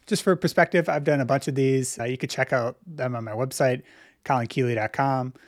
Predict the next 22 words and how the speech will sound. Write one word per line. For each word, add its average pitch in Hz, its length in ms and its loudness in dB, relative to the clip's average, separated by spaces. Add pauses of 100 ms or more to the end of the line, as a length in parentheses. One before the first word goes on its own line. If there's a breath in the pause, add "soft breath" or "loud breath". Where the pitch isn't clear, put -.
(260 soft breath)
I've 123 120 -10
done 113 360 -2
Mark 110 220 -4
Leonard, 156 440 4
Andrew 113 260 -2
Wilkinson, 131 880 0
Robert 113 280 -2
F. 104 120 -4
Smith, 151 580 0
Joe 127 160 -2
Lamont, 123 460 -2
Felix - 400 -4
Dennis, 123 560 -2
Mike 107 200 -6
Speiser, 127 760 0
tons 143 200 0
of 120 60 -2
'em. 107 300 -6
But 160 100 -6
check 170 160 6
it 160 80 4
out, 170 240 4